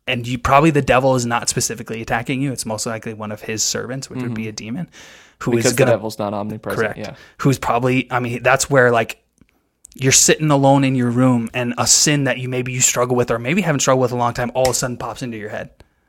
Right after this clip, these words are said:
Speaker 1: Like, that's a way, an opportunity that the enemy is gonna use to oppress you. It's spiritual warfare is what's talked about.
Speaker 2: Hmm.
Speaker 1: As Christians, we experience this 'cause, again, we're caught in the battle. We're not free from the battle. Um, Christians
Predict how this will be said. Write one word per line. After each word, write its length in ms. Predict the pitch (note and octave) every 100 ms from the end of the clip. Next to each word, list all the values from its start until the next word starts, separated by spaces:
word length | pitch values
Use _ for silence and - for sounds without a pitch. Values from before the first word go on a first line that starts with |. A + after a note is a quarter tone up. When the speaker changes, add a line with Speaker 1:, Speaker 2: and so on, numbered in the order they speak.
| _ _ _
Speaker 1:
Like, 240 | B2 A2+ -
that's 240 | B2+ -
a 60 | C3
way, 300 | A#2+ B2 A#2
an 100 | A2+
opportunity 720 | A2 A2 A#2 - A2+ G#2+ G#2+
that 180 | G#2 G#2
the 380 | A#2+ A#2 G#2+ G#2+
enemy 420 | B2 A#2+ G#2+ G2+ G#2+
is 100 | A2
gonna 180 | A2
use 220 | G#2+ A2 -
to 120 | -
oppress 460 | A#2+ - - - -
you. 180 | - - - -
It's 160 | -
spiritual 460 | - - B2+ A#2+ B2
warfare 440 | G#2+ G#2+ - -
is 120 | A2+ -
what's 180 | G#2
talked 240 | - - -
about. 320 | - - -
Speaker 2:
Hmm. 220 | C3 A2+ A2
Speaker 1:
As 180 | A#2 -
Christians, 480 | - F3+ - C3+ A#2
we 160 | B2
experience 460 | C#3+ - - - -
this 120 | G#2+
'cause, 140 | -
again, 240 | C3+ D#3+ B2
we're 120 | A#2+
caught 260 | - C3 C3+
in 60 |
the 40 | B2+
battle. 380 | A#2+ D#3 -
We're 80 | A#2
not 180 | A2+ C#3
free 300 | - - B2+
from 180 | - A#2
the 80 | A2
battle. 460 | - - - C3+ - - - -
Um, 440 | B2+ A#2+ A2 A#2 _ _ _ - -
Christians 840 | - E3+ - F3 E3+ E3 - -